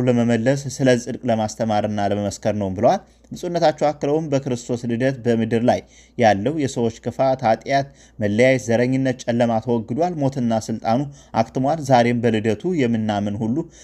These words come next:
ምንም እንኳን ችግሮቻችን ብዙ ቢሆኑም ሁሉም ፈተና በክርስቶስ ኃይል ማለፍ እንችላለን ብለን ማመን አለብን ነው ያሉት። በዙሪያችን አንድነታችን ሊያናጉ የሚችሉ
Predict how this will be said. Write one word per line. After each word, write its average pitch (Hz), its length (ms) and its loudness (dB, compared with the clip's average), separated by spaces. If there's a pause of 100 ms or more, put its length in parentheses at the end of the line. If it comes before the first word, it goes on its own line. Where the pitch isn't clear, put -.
(180)
ምንም 127 260 2
እንኳን 135 360 2
ችግሮቻችን 120 760 -2
ብዙ 107 220 -4
ቢሆኑም 110 360 0
ሁሉም 117 300 2
ፈተና 104 340 -2 (140)
በክርስቶስ 117 600 -4
ኃይል 104 240 0
ማለፍ 104 280 0 (320)
እንችላለን 107 640 2
ብለን 98 280 0 (260)
ማመን 110 320 2
አለብን 101 420 2
ነው 95 100 -2
ያሉት። 131 220 0 (260)
በዙሪያችን 170 560 -2
አንድነታችን 127 720 -2 (160)
ሊያናጉ 110 640 2
የሚችሉ 104 440 -2